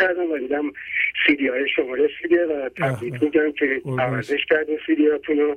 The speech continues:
Speaker 1: جلد روش خیلی قشنگ‌تر شده، خیلی مشخصاً میگه گنج حضور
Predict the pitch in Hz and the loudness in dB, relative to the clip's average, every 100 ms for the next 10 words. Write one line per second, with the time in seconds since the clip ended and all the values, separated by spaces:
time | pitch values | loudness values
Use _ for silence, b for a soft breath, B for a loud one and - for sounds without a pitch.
0 | B B B - 123 127 147 135 127 139 | B B B 2 2 2 0 0 -2 0
1 | - 131 127 143 151 139 135 123 113 117 | 2 2 0 0 -2 -2 -2 -4 -4 -4
2 | 117 156 147 147 - 117 131 139 - 139 | 0 2 4 2 2 -2 0 2 2 2
3 | - 117 - 107 120 120 120 123 123 143 | -4 -6 -2 0 0 0 0 0 2 2
4 | 143 139 120 143 175 | 0 -2 0 2 2